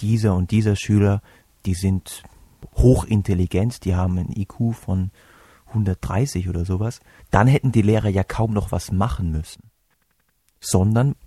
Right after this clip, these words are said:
man hat ihnen gesagt, dass die sich wirklich gut entwickeln werden. Und das führte wahrscheinlich dazu, dass die Lehrer,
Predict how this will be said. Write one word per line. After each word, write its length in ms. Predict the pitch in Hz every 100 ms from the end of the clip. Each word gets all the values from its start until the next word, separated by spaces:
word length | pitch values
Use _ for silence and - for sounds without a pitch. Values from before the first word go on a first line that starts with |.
| _
man 240 | 101 95 92
hat 140 | -
ihnen 220 | 135 135
gesagt, 500 | 123 104 107 - - -
dass 160 | 101 - -
die 120 | 117
sich 280 | 117 - - -
wirklich 480 | 104 110 127 117 -
gut 320 | 110 110 -
entwickeln 680 | 101 - 107 120 107 95 85
werden. 500 | 127 104 - - 110 _ - _ _ _ _ _ -
Und 320 | 214 190 -
das 220 | 220 -
führte 240 | - 127 113
wahrscheinlich 400 | 107 104 95 -
dazu, 520 | 87 107 - 120 120 _ _ _ -
dass 140 | 92
die 140 | - 90
Lehrer, 480 | 92 113 117 123